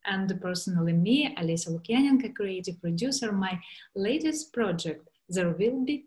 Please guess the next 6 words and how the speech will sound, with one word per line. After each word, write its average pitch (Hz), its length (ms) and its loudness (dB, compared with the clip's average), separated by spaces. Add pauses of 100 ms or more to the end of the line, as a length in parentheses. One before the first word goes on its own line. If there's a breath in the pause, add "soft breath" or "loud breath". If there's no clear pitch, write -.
People, 214 540 0 (1300 loud breath)
was 208 380 -2 (100)
finalist 254 520 6 (100)
of 196 220 -6
the 196 80 2
Pichia 214 720 0